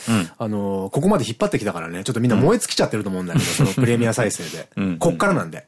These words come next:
Speaker 1: うんうんうん。
Speaker 2: こっから再生を伸ばすという意味で、あとはみんなも、あの、日々、なんもない時に再生回してくれればね、見てくれれば、
Speaker 1: うん。
Speaker 2: それだけ再生回数増えますので、
Speaker 1: うん。
Speaker 2: えっと、そう、再生回数も名刺になるので、
Speaker 1: うん。
Speaker 2: ぜひなんもない時、みんなもね、スタッフのみんなもなんもない時、ぜひつけて回しといてください。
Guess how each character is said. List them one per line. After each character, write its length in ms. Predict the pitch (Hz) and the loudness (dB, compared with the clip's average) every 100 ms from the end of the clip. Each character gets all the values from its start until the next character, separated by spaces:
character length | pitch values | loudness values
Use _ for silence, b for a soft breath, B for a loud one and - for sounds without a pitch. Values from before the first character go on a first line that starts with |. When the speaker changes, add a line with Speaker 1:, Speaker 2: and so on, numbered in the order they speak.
| - | 0
Speaker 1:
う 40 | |
ん 40 | |
う 20 | 107 | 0
ん 40 | |
う 40 | |
ん。 40 | 87 | 0
Speaker 2:
こ 80 | 95 | -4
っ 20 | 85 | 0
か 100 | 165 | 0
ら 80 | |
再 200 | 156 160 | 2 2
生 100 | 147 | 2
を 60 | 160 | 2
伸 80 | 147 | 2
ば 100 | 147 | 0
す 80 | - | 0
と 60 | |
い 20 | |
う 20 | 139 | 0
意 20 | |
味 20 | |
で、 60 | 156 | 2
あ 40 | |
と 80 | 156 | 2
は 60 | |
み 100 | 127 | 4
ん 60 | 160 | 4
な 80 | 160 | 4
も、 180 | 101 92 | 0 -4
あ 60 | |
の、 180 | 92 98 B B B B B | -6 -8 B B B B B
日 160 | - | 0
々、 160 | 135 101 - _ _ - | 2 2 0 _ _ -4
な 100 | 135 | 2
ん 60 | |
も 80 | 139 | 4
な 100 | 143 | 4
い 40 | 135 | 2
時 160 | 101 | -2
に 80 | 87 | -6
再 180 | 82 101 | -4 -2
生 140 | - | -2
回 180 | 101 101 | -2 -2
し 60 | 101 | -4
て 100 | 113 | -6
く 80 | 110 | -2
れ 80 | |
れ 80 | 104 | -2
ば 120 | 87 | -4
ね、 60 | - | -8
見 120 | 107 | -8
て 80 | 107 | -4
く 60 | 95 | -4
れ 120 | 87 | -4
れ 80 | 82 | -6
ば、 60 | |
Speaker 1:
う 20 | |
ん。 20 | 82 | -10
Speaker 2:
そ 80 | |
れ 60 | 101 | -6
だ 100 | 104 | -6
け 60 | 98 | -4
再 160 | 117 | -4
生 140 | 110 107 | -4 -2
回 160 | 120 | -4
数 120 | 110 | -4
増 120 | - 101 | -6 -6
え 40 | |
ま 140 | 101 | -6
す 100 | 104 | -8
の 120 | 90 80 | -12 -14
で、 140 | 85 - | -12 -2
Speaker 1:
う 60 | |
ん。 220 | 107 95 82 B | 0 0 -4 B
Speaker 2:
え 60 | 98 | -16
っ 20 | |
と、 460 | - 95 90 87 85 | -12 -10 -8 -10 -12
そ 120 | - | -8
う、 20 | |
再 160 | - 147 | -2 0
生 100 | 170 | 2
回 160 | 190 | 2
数 80 | 185 | 2
も 120 | 196 | 4
名 180 | 190 131 | 4 4
刺 100 | - | 2
に 80 | 123 | 0
な 80 | 113 | -2
る 60 | |
の 100 | 95 | -4
で、 140 | 80 - _ | -10 -14 _
Speaker 1:
う 40 | 123 | 0
ん。 240 | 101 80 - _ _ - - | 0 -2 -10 _ _ -16 -6
Speaker 2:
ぜ 100 | 120 | -4
ひ 60 | |
な 120 | 104 107 | -2 0
ん 60 | |
も 60 | 117 | 2
な 80 | 120 | 0
い 40 | |
時、 200 | 98 85 | -2 -4
み 80 | 113 | 2
ん 40 | |
な 80 | 135 | 2
も 80 | 95 | 2
ね、 80 | - | -4
ス 60 | |
タ 80 | - | -6
ッ 20 | |
フ 80 | 123 | -4
の 80 | 98 | -4
み 100 | 92 | -4
ん 60 | 90 | -8
な 80 | |
も 80 | 87 | -8
な 80 | 90 | -6
ん 100 | 98 | -4
も 60 | 107 | -4
な 60 | |
い 40 | 107 | -4
時、 220 | 85 80 | -8 -12
ぜ 160 | 80 | -12
ひ 180 | 85 80 | -10 -12
つ 120 | - - | -8 -8
け 80 | |
て 180 | - 87 | -8 -12
回 180 | 92 90 | -10 -10
し 40 | |
と 80 | - | -10
い 20 | |
て 80 | 98 | -10
く 80 | 92 | -10
だ 80 | 82 | -10
さ 160 | |
い。 40 | - | -8